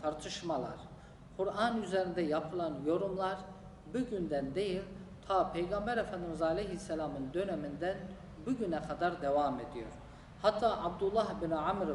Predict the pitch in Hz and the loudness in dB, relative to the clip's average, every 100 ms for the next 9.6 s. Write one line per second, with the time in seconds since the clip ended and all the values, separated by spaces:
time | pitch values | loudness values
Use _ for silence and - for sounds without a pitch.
0 | 151 147 139 131 165 220 - - - - | 0 0 0 2 4 2 0 -8 -12 -14
1 | - - - - 190 185 185 - - 220 | -16 -16 -12 0 2 2 2 -2 -2 -2
2 | 214 - 165 - 214 190 - 151 175 165 | -2 -2 -4 -4 -4 -4 -2 2 2 2
3 | 156 143 - - 139 139 135 185 220 - | 0 -2 -2 -2 0 0 0 0 -2 -4
4 | - - - - - 190 185 226 226 208 | -12 -14 -14 -10 4 4 6 2 -2 0
5 | 185 196 196 - - - - - - - | 2 2 2 -2 -8 -10 -12 -12 -12 -14
6 | - 143 143 143 143 - - - - - | -10 0 2 2 0 -6 -14 -16 -16 -16
7 | - - - - - - - - 139 190 | -16 -16 -16 -16 -16 -16 -16 -14 -2 2
8 | 226 196 143 139 156 165 160 190 196 202 | 4 2 0 0 2 2 2 2 2 0
9 | 190 - 254 202 165 151 | -2 -2 -4 2 4 4